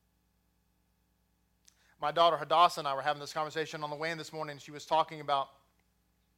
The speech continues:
kind of a continuation of a conversation we had yesterday, about going through obstacle courses and all those kind of things. And, uh, talk about military stuff. When I was in the service, we were all lined up in front of this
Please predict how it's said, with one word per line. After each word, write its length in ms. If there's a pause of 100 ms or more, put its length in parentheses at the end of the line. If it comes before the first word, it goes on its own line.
(160)
kind 100
of 40
a 60
continuation 440
of 80
a 0
conversation 380
we 60
had 160 (280)
yesterday, 460 (500)
about 280
going 200
through 160
obstacle 300
courses 420
and 100
all 120
those 120
kind 140
of 80
things. 340 (2250)
And, 340
uh, 260
talk 120
about 140
military 340
stuff. 280 (1300)
When 160
I 100
was 160
in 60
the 80
service, 600 (680)
we 100
were 140
all 720
lined 300
up 140
in 100
front 200
of 80
this 240